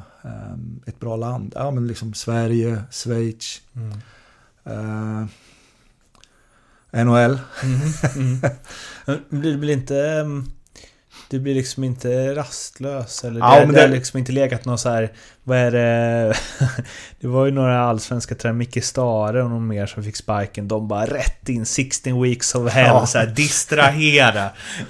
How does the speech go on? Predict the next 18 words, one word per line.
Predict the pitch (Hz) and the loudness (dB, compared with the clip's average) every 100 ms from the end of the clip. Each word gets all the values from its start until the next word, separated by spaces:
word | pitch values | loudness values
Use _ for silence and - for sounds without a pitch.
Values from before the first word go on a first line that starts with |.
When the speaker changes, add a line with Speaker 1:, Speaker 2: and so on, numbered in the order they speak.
| 127 180 - | -6 -4 -2
Speaker 1:
Ja, | 117 120 139 | 2 4 4
Speaker 2:
<laughs> | - | 4
Liksom. | 135 | 4
Speaker 1:
och, | 135 | 6
och | 156 | 10
jag, | 151 175 147 | 10 10 8
det | 151 | 6
förstår | 180 - 202 151 110 | 6 4 6 8 6
jag. | 107 120 | 2 -2
Speaker 2:
Ja. | 127 113 110 - - | -4 -4 -8 -12 -2
Speaker 1:
Det, | 123 139 | 6 6
det | 113 127 | 6 4
är | 120 110 | 4 2
ju, | 107 104 98 98 _ _ - - - _ _ _ - | -2 -4 -8 -12 _ _ -20 -20 -20 _ _ _ -10
eh, | 117 110 107 117 | -8 -6 -4 0
nej, | 135 | 4
men | |
jag, | 139 139 | 4 4